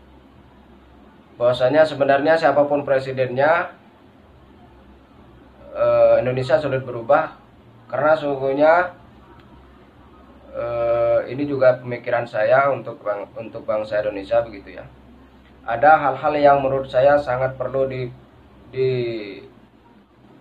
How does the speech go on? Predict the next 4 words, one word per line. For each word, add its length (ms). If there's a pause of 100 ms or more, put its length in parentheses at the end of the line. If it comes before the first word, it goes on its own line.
(1400)
dilakukan 480
oleh 240
pemerintah, 720
eh, 520